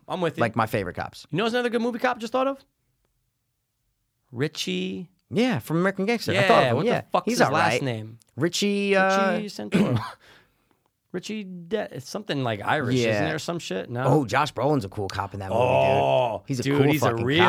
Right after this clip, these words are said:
Speaker 2: cop,
Speaker 1: cool
Speaker 2: bro.
Speaker 1: cop.
Speaker 2: Wow.
Speaker 1: He's like, "Oh, yeah?" He gives the money back. He's like,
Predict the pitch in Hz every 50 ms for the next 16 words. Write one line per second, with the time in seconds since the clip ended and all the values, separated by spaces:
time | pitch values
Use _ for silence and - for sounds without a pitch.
0 | - 156 135 - - 156 139 131 127 - - 135 127 117 110 107 - _ _ _
1 | _ _ - 98 - - 60 87 113 113 110 107 101 95 90 - - _ _ _
2 | _ - 120 117 117 113 117 127 123 123 127 135 147 147 143 135 127 120 127 107
3 | 117 117 120 123 127 123 123 139 143 123 120 110 107 98